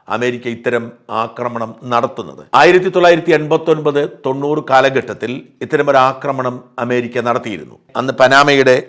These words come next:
ഏകാധിപതിയായിരുന്ന മാനുവൽ നോറിയെ പിടികൂടാൻ വേണ്ടിയായിരുന്നു ഈ ആക്രമണം നടത്തിയത്. ഇതേപോലെ തന്നെ അന്നും അമേരിക്ക പറഞ്ഞിരുന്നത് പനാമയിൽ നിന്നും നോറിയയുടെ നേതൃത്വത്തിൽ ലഹരി എത്തിക്കുന്നു എന്നാണ്. എന്നാൽ അത് ഏതാണ്ട് ഒരാഴ്ച വേണ്ടി വന്നു നോറിയെ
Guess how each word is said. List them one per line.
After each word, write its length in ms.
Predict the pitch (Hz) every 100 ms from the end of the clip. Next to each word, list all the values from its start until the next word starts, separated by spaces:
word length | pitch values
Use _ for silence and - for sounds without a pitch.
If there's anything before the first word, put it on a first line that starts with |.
| 117
ഏകാധിപതിയായിരുന്ന 760 | 131 143 139 135 131 131 123 120 117 - 123
മാനുവൽ 400 | 135 143 139 135 - 107
നോറിയെ 360 | 127 151 143 135 135
പിടികൂടാൻ 460 | 131 135 127 123 120
വേണ്ടിയായിരുന്നു 540 | 117 117 113 110 110 110 _ _ 117
ഈ 40 | 110
ആക്രമണം 400 | 113 110 107 104 104
നടത്തിയത്. 360 | 101 82 71 55 _ 120
ഇതേപോലെ 340 | 135 156 147 139
തന്നെ 140 | 135 123
അന്നും 240 | 131 139 135 - -
അമേരിക്ക 300 | 123 135 131 127
പറഞ്ഞിരുന്നത് 540 | 120 123 113 101 104 123 - _ _ _ -
പനാമയിൽ 500 | 131 156 190 185 135
നിന്നും 200 | 123 120 120 - 117
നോറിയയുടെ 460 | 131 151 151 135 123
നേതൃത്വത്തിൽ 560 | 123 127 110 101 110 135 - _ _ 117
ലഹരി 380 | 143 135 160 151 143
എത്തിക്കുന്നു 380 | 127 131 123 120 117
എന്നാണ്. 260 | 101 - _ _ _ -
എന്നാൽ 280 | 143 175 175 156
അത് 100 | 165
ഏതാണ്ട് 240 | 165 170 165 156
ഒരാഴ്ച 380 | 180 175 170 170 147
വേണ്ടി 200 | 147 156 139
വന്നു 160 | 135 - 131
നോറിയെ 320 | 120 131 131